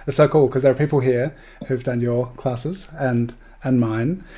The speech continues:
and Sheila has her version of the drawing I just held up. Um,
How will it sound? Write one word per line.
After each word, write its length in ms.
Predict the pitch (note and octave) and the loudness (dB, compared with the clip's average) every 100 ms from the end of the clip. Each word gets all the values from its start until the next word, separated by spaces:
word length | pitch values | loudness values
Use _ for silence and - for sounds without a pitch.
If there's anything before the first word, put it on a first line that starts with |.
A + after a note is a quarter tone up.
| - - | -16 -6
and 340 | B2 A#2+ B2 | -2 -2 -2
Sheila 540 | - C#3 C3+ B2 B2 - | 0 2 4 2 -2 -8
has 460 | B2 B2+ A#2+ - - | -4 -2 -2 -4 -8
her 240 | - D3 | 0 2
version 400 | C3+ B2 B2 A#2+ | 4 2 0 -2
of 240 | - B2 | -4 -8
the 180 | C3+ A#2+ | -6 -6
drawing 300 | A#2 C3 B2+ | -2 0 2
I 100 | B2 | 2
just 200 | C3 A#2+ | 0 0
held 160 | A#2+ A2+ | -4 -4
up. 180 | A2 - - - - - - | -8 -14 -20 -20 -20 -20 -12
Um, 380 | A#2+ A2+ A2+ A#2 | -10 -8 -10 -12